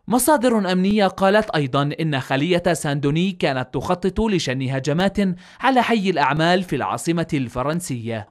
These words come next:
وتأتي هذه التطورات عقب تغيير مسار طائرتين فرنسيتين في أجواء الولايات المتحدة لأسباب أمنية،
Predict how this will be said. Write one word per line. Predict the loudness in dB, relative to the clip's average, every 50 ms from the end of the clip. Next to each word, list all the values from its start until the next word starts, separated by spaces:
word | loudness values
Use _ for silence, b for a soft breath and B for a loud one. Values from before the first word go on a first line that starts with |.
| -2
وتأتي | -2 2 2 2 2 2 2 2 4 4
هذه | 4 4 4 2 2
التطورات | 2 0 0 0 0 0 0 2 2 2 4 2 2 0 -2
عقب | -4 -4 -2 0 0 0 0 -2
تغيير | -2 -4 -4 -2 0 0 2 2 0
مسار | 0 -2 -2 0 0 2 2 0
طائرتين | 0 -2 -4 -4 -2 -2 -2 -2 -2 0 0 2 2 2 0 -2
فرنسيتين | -2 -2 0 0 2 0 0 -2 -4 -4 -2 -2 -2 0 0 0 0 0 0 -2 -4 -8 B B B B
في | -2 0 0 0
أجواء | 0 0 0 2 4 4
الولايات | 2 2 2 0 0 0 0 0 0 0 0 0
المتحدة | -2 -2 0 -2 0 0 0 0 0 0 0 2 2 0 0 b b b b -2
لأسباب | 0 2 2 2 0 0 2 2 4 4 2 0 0
أمنية، | 0 0 0 0 0 -2 -2 -2 0 0 0 -2 b